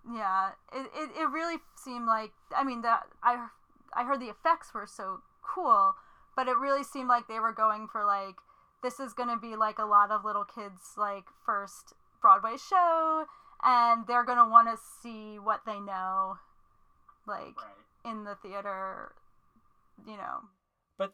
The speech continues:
Speaker 2: but then at the same point, the, the things they did change, I was like, well, so, like, if you remember in the movie, there's, like, the trolls, but in the Broadway show, they were, like, these, um, I forget now what they called them, but they were sort of like people, but they were, like,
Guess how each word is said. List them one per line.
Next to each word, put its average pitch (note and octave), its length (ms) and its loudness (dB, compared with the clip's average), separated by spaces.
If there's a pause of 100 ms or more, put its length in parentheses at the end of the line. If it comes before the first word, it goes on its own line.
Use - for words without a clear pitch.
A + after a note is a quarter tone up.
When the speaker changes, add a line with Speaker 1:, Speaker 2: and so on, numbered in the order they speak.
Speaker 2:
but G3 180 -12
then G#3+ 160 -8
at G3 280 -10
the E3 60 -18
same G#3+ 420 -12
point, D3 240 -12
the, D3 120 -14
the C#3 140 -18
things D#3+ 280 -16
they C#3+ 140 -14
did E3 220 -16
change, C3 300 -16
I B2 100 -6
was B2 160 -12
like, B2+ 220 -14
well, E3 560 -10
so, - 180 -10
like, D#3 280 -4 (200)
if D#3+ 220 -16
you D#3+ 80 -14
remember D3 320 -10
in C3+ 80 -14
the C3 80 -20
movie, C3 320 -16
there's, B2 220 -14
like, A2+ 160 -14
the A2+ 80 -20
trolls, A#2 880 -6 (340)
but C#3+ 100 -8
in C#3+ 180 -10
the C3+ 60 -8
Broadway D3 560 0
show, E3+ 380 -6
they C3+ 160 -6
were, C3 160 -6
like, B2+ 320 -6 (520)
these, B2+ 460 -14
um, A2+ 520 -4 (140)
I B2+ 100 -18
forget C3+ 420 -12
now B2+ 160 -8
what A#2+ 100 -8
they B2 80 -16
called B2+ 240 -6
them, - 140 -10
but A2 100 -18
they B2 120 -10
were A#2 100 -12
sort F3+ 220 -8
of F#3 60 -8
like C3 200 -6 (220)
people, G3 420 -8
but A2 160 -12
they B2 120 -8
were, A#2+ 140 -4
like, A#2 280 -6